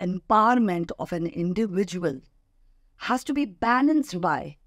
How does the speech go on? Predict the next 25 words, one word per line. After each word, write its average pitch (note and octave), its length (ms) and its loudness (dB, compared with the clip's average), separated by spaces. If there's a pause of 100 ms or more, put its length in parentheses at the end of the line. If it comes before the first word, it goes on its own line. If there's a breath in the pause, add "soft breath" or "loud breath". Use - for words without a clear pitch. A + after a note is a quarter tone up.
(480)
practicing G#3+ 680 0
the E3 100 0
values F#3 960 0
of D#3 180 -8
compassion E3+ 880 -2 (560)
and G3 200 0
responsibility G3 1000 -2
of - 160 -10
a E3 80 -6 (100)
collective E3 540 -4
life, - 340 -10 (720)
and F#3 220 0
thus F#3 300 0 (540)
democracy F#3+ 800 -4
as C#3+ 260 -10
well. C3 160 -10 (760)
So C4 180 0
दोस्तों, B3 340 -2
ये B3+ 320 0
था G#3+ 280 -4
हमारा F3+ 400 -2 (180)
आज A3 360 0
का G3+ 200 0
video D#3 340 -6
on E3 340 -6